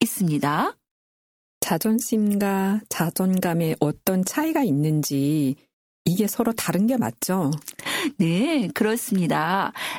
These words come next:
Speaker 1: 자존심과 자존감은 다릅니다.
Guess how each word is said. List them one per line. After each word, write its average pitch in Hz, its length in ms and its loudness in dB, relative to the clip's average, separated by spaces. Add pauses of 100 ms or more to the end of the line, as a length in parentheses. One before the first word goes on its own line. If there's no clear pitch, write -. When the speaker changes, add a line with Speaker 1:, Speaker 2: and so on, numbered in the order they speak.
Speaker 1:
자존심과 262 1080 0
자존감은 220 880 0 (320)
다릅니다. - 800 0